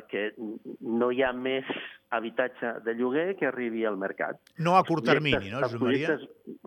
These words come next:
Speaker 1: els projectes no, no, però és que no hi ha previsió, tampoc. Els projectes nous de, d'habitatge de lloguer al mercat, eh, no n'hi ha, no? O,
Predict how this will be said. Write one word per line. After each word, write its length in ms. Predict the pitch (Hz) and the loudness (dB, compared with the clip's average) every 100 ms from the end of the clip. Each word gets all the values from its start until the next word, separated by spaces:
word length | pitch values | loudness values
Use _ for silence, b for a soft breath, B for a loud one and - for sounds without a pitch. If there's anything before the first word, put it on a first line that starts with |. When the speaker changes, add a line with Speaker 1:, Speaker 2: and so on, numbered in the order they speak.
| 127 | -4
Speaker 1:
els 80 | - | 0
projectes 400 | 139 175 196 139 | 2 2 0 2
no, 140 | 151 175 151 | 0 2 0
no, 80 | 175 | 0
però 120 | 131 | -2
és 60 | - | -2
que 80 | 127 | 0
no 80 | 135 | 2
hi 80 | |
ha 80 | 143 | 0
previsió, 560 | 165 139 123 117 143 156 - | 0 -2 -2 -2 0 0 0
tampoc. 380 | 95 - 80 B B - | -4 -2 -4 B B -6
Els 80 | - | -2
projectes 420 | 120 143 143 160 127 | 2 2 0 -2 0
nous 400 | 135 143 135 120 | 2 2 0 -4
de, 140 | 117 117 113 110 107 107 | 0 2 2 0 -4 -4
d'habitatge 560 | 113 107 110 120 - 110 110 104 | -2 -2 0 -2 0 2 2 0
de 80 | 104 | -2
lloguer 240 | 104 104 110 | 0 0 2
al 80 | 101 | 0
mercat, 400 | 104 101 165 202 B B B B _ | -2 0 -2 -2 B B B B _
eh, 220 | 120 117 113 101 - - - - - - - - - - - - | -2 0 -2 -6 -16 -16 -16 -18 -16 -16 -8 -8 -6 -4 -4 2
no 140 | 131 131 | 2 4
n'hi 100 | 120 | 2
ha, 60 | 87 - - 131 | 2 -4 -8 -2
no? 240 | 160 113 | 2 2
O, 260 | 117 - | 2 -2